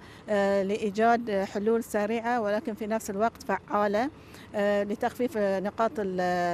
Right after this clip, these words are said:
الازدحامات المرورية على مختلف نقاط، آه، شبكة الطرق في مملكة البحرين. آه، طبعًا هذه ميزة هذه ال-، الحلول إن هي قصيرة المدى، يعني ممكن تنفيذها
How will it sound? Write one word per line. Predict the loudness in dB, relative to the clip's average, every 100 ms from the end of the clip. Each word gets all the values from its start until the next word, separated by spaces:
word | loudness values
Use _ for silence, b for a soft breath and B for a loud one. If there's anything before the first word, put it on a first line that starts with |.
| -2
الازدحامات | -4 -4 -6 -4 -2 -2
المرورية | -2 -2 0 0 0 2 0 -2 B B B -2
على | 0 0
مختلف | -2 0 2 4 0 -2
نقاط، | -4 -4 -2 -2 -2 -2
آه، | 0 0 -2 -2 -4 -6 -6 -8
شبكة | -4 -2 0 0 0 -4
الطرق | -2 0 0
في | -2
مملكة | -6 -4 -4 -2 -4 -4
البحرين. | -6 -6 -2 0 0 B B B B -4
آه، | 0 2 2 0
طبعًا | 0 0 0 -2
هذه | 0 0 2 2
ميزة | 2 4 2 2
هذه | 0 2 0 0
ال-، | 0 0 2 2 2 0 -2
الحلول | -2 0 2 2
إن | 0 -4 -4
هي | -4 -4 0 4 4 2 B B B 0
قصيرة | 0 2 0 0 0
المدى، | -4 -2 0
يعني | 0 0 -2 -4 -4
ممكن | -4 -2 0 0
تنفيذها | -2 -2 -2 0 -2 0 0 -2